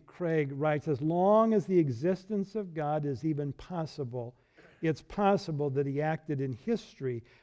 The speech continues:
by raising Jesus from the dead." So does it really matter? Well, I would say infinitely yes. And I would suggest two important reasons.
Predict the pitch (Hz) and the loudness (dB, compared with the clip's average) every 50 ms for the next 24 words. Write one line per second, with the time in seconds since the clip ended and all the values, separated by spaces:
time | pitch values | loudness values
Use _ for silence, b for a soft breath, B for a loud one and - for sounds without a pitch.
0 | b _ 143 151 147 147 143 156 165 165 170 135 139 147 147 135 113 143 185 180 | b _ -4 -2 -2 0 0 2 2 2 2 2 0 -2 -2 -2 0 0 2 2
1 | 175 156 117 123 120 113 - - _ _ _ _ - 156 139 131 127 123 120 120 | 2 2 0 -4 -8 -10 -12 -18 _ _ _ _ -8 -6 -6 -6 -6 -8 -8 -8
2 | 113 104 98 90 107 _ _ _ _ _ _ _ _ _ _ _ _ _ _ _ | -10 -10 -12 -16 -20 _ _ _ _ _ _ _ _ _ _ _ _ _ _ _
3 | _ _ _ _ _ _ _ _ _ _ _ _ _ _ - 240 247 233 220 247 | _ _ _ _ _ _ _ _ _ _ _ _ _ _ 0 0 2 6 8 8
4 | 262 208 277 294 247 226 233 240 233 247 240 220 202 196 196 202 214 214 240 240 | 8 8 6 2 2 2 2 4 4 4 4 6 4 4 4 4 4 2 2 0
5 | 240 196 - - 190 190 190 185 - - 196 202 214 240 214 - - 180 175 170 | -2 -4 -6 -6 -6 -4 -4 -6 -8 -8 -6 -4 -2 -2 -2 -2 -2 -4 -6 -4
6 | - 208 214 220 208 - - 170 143 139 156 170 156 151 151 151 143 139 127 113 | -4 -2 0 0 0 0 -2 -4 -4 -4 -8 -10 -10 -8 -8 -6 -6 -6 -6 -8
7 | 110 - - - - _ _ _ _ _ _ _ _ _ _ _ _ _ _ 165 | -10 -14 -20 -20 -20 _ _ _ _ _ _ _ _ _ _ _ _ _ _ 0
8 | 165 185 196 202 202 208 165 - 202 196 160 220 233 214 - - - - - 247 | 2 4 4 6 6 6 4 4 0 -2 2 2 2 2 2 -2 -8 -6 -2 2
9 | 233 226 202 - - 208 196 185 170 170 175 175 175 185 180 156 120 131 123 110 | 2 2 2 2 2 2 2 2 -2 -2 0 2 2 4 2 2 0 -6 -14 -16
10 | - | -18